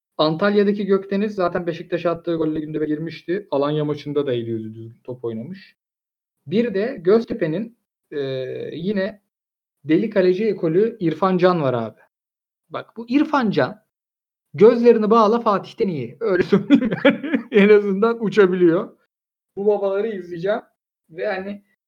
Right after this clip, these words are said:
lig hakkında negatif şeyler konuşuyoruz ama yine, e,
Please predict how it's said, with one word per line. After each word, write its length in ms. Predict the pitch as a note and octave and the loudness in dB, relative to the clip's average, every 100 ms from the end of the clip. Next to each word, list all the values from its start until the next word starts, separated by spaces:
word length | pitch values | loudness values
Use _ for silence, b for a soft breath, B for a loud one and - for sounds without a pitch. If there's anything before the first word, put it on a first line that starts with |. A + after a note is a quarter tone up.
| - | -10
lig 200 | E3+ F3+ | -4 2
hakkında 480 | F3+ F3+ F#3+ F#3 F#3+ | 2 2 -2 0 -2
negatif 380 | - F3 F3+ F3+ | -2 -6 -8 -6
şeyler 320 | F3 E3+ E3+ | -4 -2 -4
konuşuyoruz 460 | F3 F3 A3+ E3+ G#3 | -6 -4 0 0 0
ama 220 | E4 C#4+ | -4 -2
yine, 400 | A3 G#3+ G#3 - b _ _ _ _ _ - | 0 0 -2 -6 b _ _ _ _ _ -8
e, 420 | E3+ D3+ D3 D3+ | -6 -4 -6 -8